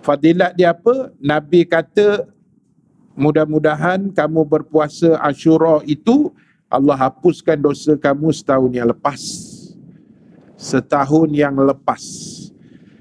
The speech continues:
Yang kita puasa, uh, wukuf tu hari, wukuf kan?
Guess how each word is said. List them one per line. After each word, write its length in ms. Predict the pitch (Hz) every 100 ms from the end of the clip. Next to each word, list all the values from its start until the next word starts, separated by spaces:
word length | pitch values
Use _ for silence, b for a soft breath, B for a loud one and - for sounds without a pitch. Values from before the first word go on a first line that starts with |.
| b b - 113
Yang 260 | 143 196 220 196
kita 320 | 180 190 180
puasa, 880 | 175 170 - - 196 202 202 202 - _ _ _ _ _ _ _ _ _ _ - 135
uh, 160 | 139
wukuf 480 | 156 185 - 233 170
tu 140 | - 147
hari, 320 | 135 190 - _
wukuf 320 | 139 131 170
kan? 140 | 180